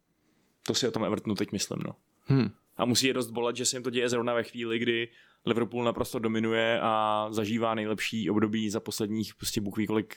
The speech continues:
Speaker 1: let. Takže tohle těm modrým úplně nezávidím, no,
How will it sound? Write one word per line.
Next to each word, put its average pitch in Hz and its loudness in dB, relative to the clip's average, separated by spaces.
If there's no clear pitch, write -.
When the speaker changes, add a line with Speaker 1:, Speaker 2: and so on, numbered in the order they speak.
Speaker 1:
let. 98 0
Takže 95 2
tohle 104 0
těm 113 -4
modrým 107 0
úplně 107 -2
nezávidím, 95 0
no, 71 -8